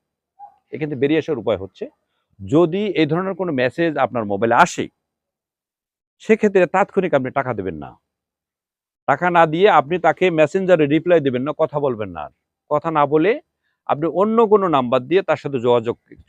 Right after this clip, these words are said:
করার চেষ্টা করবেন, অথবা অন্য কোনো যদি নাম্বার না থাকে অন্য কারো মাধ্যমে তার সাথে যোগাযোগ করার চেষ্টা করবেন, তার সম্পর্কে জানার চেষ্টা করবেন, তার ফ্যামিলির কারো মাধ্যমে জানার চেষ্টা করবেন যে আসলে এই ধরনের কোনো ঘটনা ঘটছে কিনা। যদি ঘটে সেক্ষেত্রে আমি যদি ক্ষমতা থাকে আরো বেশি দেন, সমস্যা নেই,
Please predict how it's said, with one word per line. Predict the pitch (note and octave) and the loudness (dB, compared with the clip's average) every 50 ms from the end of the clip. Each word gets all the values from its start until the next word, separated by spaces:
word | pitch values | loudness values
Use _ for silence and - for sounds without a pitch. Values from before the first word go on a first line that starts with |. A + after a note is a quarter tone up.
| _ | _
করার | - A#2+ A#2 | -4 -2 -2
চেষ্টা | - - C#3+ - - - | -4 -6 -10 -8 -8 -6
করবেন, | A2+ G2 G2 F#2+ G2 | -6 -6 -6 -8 -4
অথবা | A#2 D3 E3 F3+ G#3+ A3 A#3 A3+ | -2 0 0 2 4 6 6 6
অন্য | G#3 G3 F#3+ G3+ | 6 4 0 -2
কোনো | F#3 F#3+ F3+ | -2 -2 0
যদি | E3+ F3 E3+ | 0 0 0
নাম্বার | D3+ D3 C3+ C3 B2 A#2+ | 0 0 -2 -2 -2 -2
না | A#2+ C#3 D#3 | 0 0 0
থাকে | D#3 G3+ F#3+ G3+ G#3 A3 A3+ - _ _ _ _ _ _ _ | 0 0 0 0 0 -2 -2 -6 _ _ _ _ _ _ _
অন্য | - F3+ A3 A3 A3+ A3+ A3+ | 0 0 2 2 4 4 2
কারো | G#3+ - F#3+ F#3 F#3+ F#3+ | 2 4 4 4 4 6
মাধ্যমে | F#3 F#3 F3 D#3 D#3 F3+ G3+ | 6 4 2 2 0 -4 -4
তার | F#3 D3 C3+ | -2 -4 -4
সাথে | - - C3 B2 | -4 -6 -8 -6
যোগাযোগ | A2 A#2+ A#2 A#2+ A2 A2 G#2 | -2 0 0 0 -2 -4 -6
করার | - A2 G2 G2+ | -8 -8 -8 -8
চেষ্টা | - - D3 - - D#3+ | -10 -10 -12 -10 -8 -6
করবেন, | C#3 D3+ D3+ E3 D#3+ - - | -6 -4 -4 -6 -6 -4 -4
তার | D#3+ D#3+ | -4 -4
সম্পর্কে | - - D#3+ C#3 C3+ A2+ A2+ | -4 -6 -8 -8 -6 -6 -4
জানার | G2+ - C3+ C3+ B2 - | -4 -2 -2 0 -2 -2
চেষ্টা | - A#2+ G#2 _ - | -4 -10 -12 _ -8
করবেন, | G2+ F#2+ G2 F2+ F2+ E2 - - _ _ _ _ _ _ _ _ _ _ _ _ _ _ _ _ | -6 -6 -6 -6 -8 -10 -12 -16 _ _ _ _ _ _ _ _ _ _ _ _ _ _ _ _
তার | - C3 B2+ | -2 -2 -2
ফ্যামিলির | - - E3+ E3 E3 E3 D#3+ | -2 -2 0 0 2 0 2
কারো | - D3 C#3+ C3+ | 2 2 2 2
মাধ্যমে | C3 B2+ B2 A2 C3+ F3 F#3+ | 0 -2 -4 -4 -6 -6 -4
জানার | C#3+ B2+ A2+ G#2+ | -4 -4 -6 -6
চেষ্টা | - - G2+ - - F#2+ | -8 -12 -16 -16 -14 -12
করবেন | F2 F#2 E2+ E2 D#2+ - _ _ - - - - - _ _ _ _ _ | -10 -10 -10 -12 -14 -18 _ _ -20 -20 -20 -20 -20 _ _ _ _ _
যে | - | -6
আসলে | B2 C3 B2+ - D#3+ D3 | -4 -4 -2 0 2 2
এই | C#3+ | 2
ধরনের | C3 C3 C3+ A#2+ G2 | 2 0 -2 -4 -6
কোনো | - A#2 A#2 G#2 | -6 -6 -6 -6
ঘটনা | F#2 G2+ G2+ G#2 G#2+ G#2 | -8 -10 -10 -8 -8 -10
ঘটছে | F2+ - D3+ C#3+ - F3 D3 | -10 -12 -14 -12 -10 -10 -10
কিনা। | A2+ F#2+ F#2+ | -10 -10 -12
যদি | G#2+ C#3 D3 D#3 | -10 -8 -6 -4
ঘটে | C3+ C#3 D#3+ G3 A#3+ D4 D#4+ _ _ _ _ _ _ _ _ | -4 -2 0 0 0 -2 -2 _ _ _ _ _ _ _ _
সেক্ষেত্রে | - - F3+ F3 F#3 F3 F#3+ F3+ | -6 -4 -4 -2 -2 -2 0 0
আমি | E3+ D3+ C3 | 0 0 0
যদি | C3+ D3+ C#3 D3 C#3+ C3+ - _ _ _ | -2 0 0 0 0 -2 -4 _ _ _
ক্ষমতা | - D3+ D#3+ F3 E3 F3 | -8 -6 -4 -4 -4 -4
থাকে | D3+ F#3 D#3+ D#3 | -4 -4 -2 -2
আরো | D3 C3 | -2 -2
বেশি | B2+ C3+ A#2+ - F3+ | -2 -4 -4 -4 -2
দেন, | D#3+ D#3 A#2+ | -2 -2 -2
সমস্যা | G2+ - - B2 A2 - - G2+ | -4 -8 -12 -12 -12 -12 -14 -18
নেই, | F2+ - | -18 -20